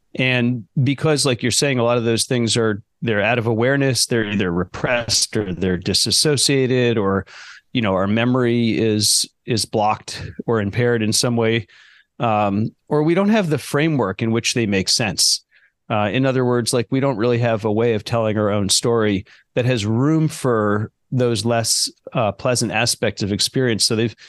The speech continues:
they've been kind of marginalized or sidelined.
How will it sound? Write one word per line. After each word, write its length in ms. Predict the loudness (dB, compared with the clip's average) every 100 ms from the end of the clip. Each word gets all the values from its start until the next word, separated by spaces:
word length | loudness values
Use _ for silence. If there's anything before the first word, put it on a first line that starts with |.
| -20 _
they've 160 | -2 0
been 160 | 0
kind 220 | 0 0
of 60 | 0
marginalized 800 | 0 0 0 0 2 0 0 -2
or 60 |
sidelined. 720 | -2 0 0 0 0 0 -4